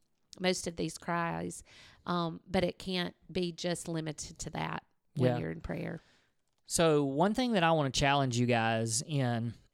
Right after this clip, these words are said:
Speaker 2: is, as you reach out to us and you ask us for prayer, w-,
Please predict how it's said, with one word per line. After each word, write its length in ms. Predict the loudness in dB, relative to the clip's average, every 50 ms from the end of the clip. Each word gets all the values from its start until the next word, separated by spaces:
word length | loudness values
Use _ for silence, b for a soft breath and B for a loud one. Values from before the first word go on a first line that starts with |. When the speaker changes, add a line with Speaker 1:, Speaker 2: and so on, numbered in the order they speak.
| _ _ _
Speaker 2:
is, 500 | -2 0 2 2 2 2 2 0 -2 -4 -6 -6 -6
as 400 | -4 0 0 2 2 2 0 0
you 440 | 0 2 2 2 2 2 2 0 -2 -6 -6
reach 300 | 0 2 2 2 4 4
out 200 | 4 4 4 2 0
to 80 | -4
us 320 | -2 -2 -2 -2 -2 -4 -6 -10 -14 _ _
and 160 | -2 -2 0
you 180 | 2 2 2 2
ask 320 | 2 0 0 0 -2 -4 -4
us 140 | -6 -6 -6
for 160 | -6 -8 -8
prayer, 460 | -6 -4 -4 -4 -4 -4 -6 -8 -12 b b b b b b b b b b b b _ _ _ _ _ _ _ _ _ _
w-, 160 | -12 -12 -12